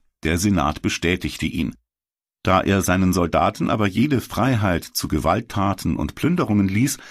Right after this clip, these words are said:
rief Rom den Befehlshaber der kleinasiatischen Legionen Vespasian zu Hilfe. Es kam im Dezember neunundsechzig zu einer Schlacht, Rom wurde gestürmt, Kaiser Vitellius gefangen und getötet.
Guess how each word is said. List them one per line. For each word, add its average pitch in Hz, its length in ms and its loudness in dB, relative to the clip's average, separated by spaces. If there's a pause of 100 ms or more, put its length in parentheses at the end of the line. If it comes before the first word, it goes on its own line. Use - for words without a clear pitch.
(320)
rief 139 240 0
Rom 113 380 2
den 110 180 2
Befehlshaber 110 680 0
der 107 140 0
kleinasiatischen 90 1040 -2
Legionen 92 720 2
Vespasian 101 760 0
zu 82 140 -2
Hilfe. 60 440 -4 (580)
Es 104 220 0
kam 120 280 2
im 107 140 2
Dezember 113 400 2
neunundsechzig 107 880 0
zu - 140 -2
einer 69 220 0
Schlacht, - 680 -4
Rom 98 380 2
wurde 85 260 0
gestürmt, - 800 -2 (100)
Kaiser 117 380 0
Vitellius 104 580 2
gefangen 82 640 0
und 73 280 -4
getötet. - 640 -4